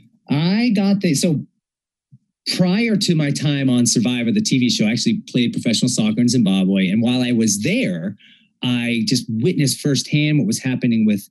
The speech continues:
H I V and aids and how it was just destroying this community that was I now a part of. And a good friend of mine, the starting goalkeeper for my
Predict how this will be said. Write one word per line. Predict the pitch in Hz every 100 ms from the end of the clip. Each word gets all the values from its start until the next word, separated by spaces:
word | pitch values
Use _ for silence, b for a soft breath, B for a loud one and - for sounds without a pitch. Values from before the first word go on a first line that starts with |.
| -
H | 139 127
I | 107
V | 101 104
and | 110
aids | 143 139 120
and | 104
how | 110
it |
was | 104 107
just | 110 -
destroying | 123 - - 131 127 120
this | 110 -
community | - 113 143 156 127 107
that | 101
was | 110 95 -
I | 107
now | 101 98
a | 92
part | - 120 127
of. | 87 85 - B B B B
And | 120 120 120 117
a |
good | 143 123
friend | 135 131
of |
mine, | 127 127 113
the |
starting | - 123 120
goalkeeper | 113 127 123 123 127 120
for | 107 104
my | 101